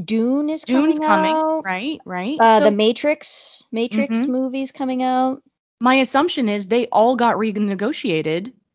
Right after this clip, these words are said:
Speaker 2: because nobody has squawked. But on the Disney side, you've got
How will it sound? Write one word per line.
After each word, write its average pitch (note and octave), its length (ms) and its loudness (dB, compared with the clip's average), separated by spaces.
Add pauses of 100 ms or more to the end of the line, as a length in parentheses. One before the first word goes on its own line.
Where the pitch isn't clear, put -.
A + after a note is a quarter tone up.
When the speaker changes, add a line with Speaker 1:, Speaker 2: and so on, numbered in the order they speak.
Speaker 2:
because G3 640 2
nobody G#3+ 400 2
has G#3 180 0
squawked. - 640 -4 (760)
But C4 220 4
on A#3+ 160 6
the A3+ 60 4
Disney D4 380 -2
side, F#3+ 460 -4
you've G#3 180 -6
got G3+ 320 -2